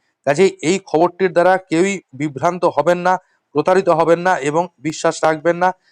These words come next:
যারা এই খবরগুলি প্রচার করছে তারা কোনো বিশেষ উদ্দেশ্য নিয়ে হয়তো রাজ্য সরকারের ভাবমূর্তিকে কালিমালিপ্ত করার জন্য বা অন্য কোনো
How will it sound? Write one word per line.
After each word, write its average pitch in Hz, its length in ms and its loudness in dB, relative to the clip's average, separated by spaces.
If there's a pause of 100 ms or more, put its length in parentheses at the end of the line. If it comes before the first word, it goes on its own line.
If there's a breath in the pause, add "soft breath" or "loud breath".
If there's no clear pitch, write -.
(180)
যারা 151 240 2 (180)
এই 175 80 0 (100)
খবরগুলি 170 460 0
প্রচার 175 360 0
করছে 175 320 -4
তারা 147 240 0
কোনো 143 220 -10 (120)
বিশেষ 180 240 0 (120)
উদ্দেশ্য 151 360 -6 (120)
নিয়ে 165 180 -4
হয়তো 143 240 0 (400)
রাজ্য 135 300 0
সরকারের 165 460 0
ভাবমূর্তিকে 147 640 -4
কালিমালিপ্ত 151 640 -2
করার 143 300 0
জন্য 160 260 -6
বা 165 220 2
অন্য 151 240 -4
কোনো 160 220 -2